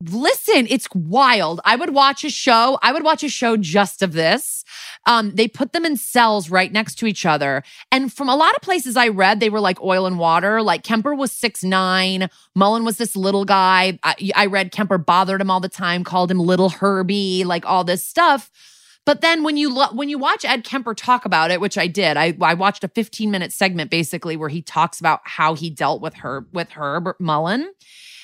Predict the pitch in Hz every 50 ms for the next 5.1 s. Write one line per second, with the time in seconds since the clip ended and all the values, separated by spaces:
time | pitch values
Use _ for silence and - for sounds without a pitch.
0 | - _ - 214 214 208 196 185 180 170 160 156 _ _ _ _ _ _ _ -
1 | 240 269 220 - - 330 403 - 466 403 - - - 480 554 508 415 247 214 -
2 | - 247 262 226 226 233 190 226 240 226 214 - - 220 247 254 - - 214 185
3 | 170 160 - - 254 240 247 240 208 - - - 214 254 254 - 247 226 196 208
4 | 208 220 226 - - 202 - - - 185 170 180 - _ - - 247 254 254 254
5 | 254 269